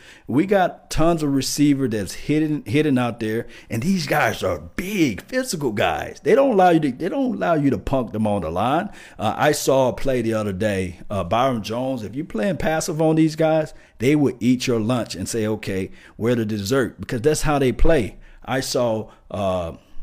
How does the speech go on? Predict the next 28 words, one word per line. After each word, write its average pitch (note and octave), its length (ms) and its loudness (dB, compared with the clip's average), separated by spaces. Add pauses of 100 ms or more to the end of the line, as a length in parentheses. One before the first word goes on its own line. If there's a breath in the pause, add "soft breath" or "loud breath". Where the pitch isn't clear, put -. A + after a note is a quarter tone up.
(120)
go B2+ 140 -2
back C3+ 320 0
on B2 160 0
the G#2+ 100 -2
film B2 260 0
session A2+ 340 -2
that G#2 100 -2
I G2 80 0
broke G2 300 0
down G2+ 320 0
the G2 140 -4
other F#2 180 -4
day, G#2 500 0
well, F2 220 -8
yesterday G2 420 -4
or F2 140 -4
late F2 260 -6
last F2+ 320 -6
night, G#2 340 -4 (380 loud breath)
and, G#2+ 560 -2
uh, G2 240 -6
Byron C3+ 340 -2
Jones C#3+ 280 0
tried C#3+ 160 0
to A#2 60 -2
do A2 220 -2
a E2 80 -8
subtle D3 720 -6